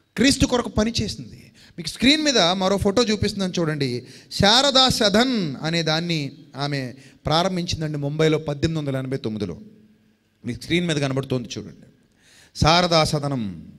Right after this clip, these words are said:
పద్దెనిమిది వందల ఎనభై తొమ్మిదిలో ప్రారంభించింది. అందులో ఎవరుండేవారు తెలుసా? సమాజం చేత అగౌరవపరచబడిన స్త్రీలు, సమాజం చేత వెలివేయబడినటువంటి స్త్రీలు,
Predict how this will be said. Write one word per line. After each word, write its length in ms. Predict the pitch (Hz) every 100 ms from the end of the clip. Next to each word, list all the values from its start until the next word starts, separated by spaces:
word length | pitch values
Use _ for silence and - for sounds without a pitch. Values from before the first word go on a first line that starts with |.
| - _ _ _ _ _ _ _ _ _ -
పద్దెనిమిది 300 | 185 226 240
వందల 140 | 220 220
ఎనభై 120 | 262
తొమ్మిదిలో 320 | 262 226 202
ప్రారంభించింది. 840 | 170 156 151 143 127 117 98 - - _ -
అందులో 260 | 202 247
ఎవరుండేవారు 480 | 208 196 226 226 220
తెలుసా? 380 | 202 208 220 233 - - - _ _ -
సమాజం 480 | 180 240 262 247 226 226
చేత 140 | 202
అగౌరవపరచబడిన 960 | 185 180 196 185 175 156 147 139 127 117
స్త్రీలు, 520 | - 110 98 78 82 - _ _ _ _
సమాజం 520 | - 208 277 302 269
చేత 280 | 240 240 233
వెలివేయబడినటువంటి 1000 | 185 185 254 269 254 208 185 175 151 156
స్త్రీలు, 460 | - 127 110 87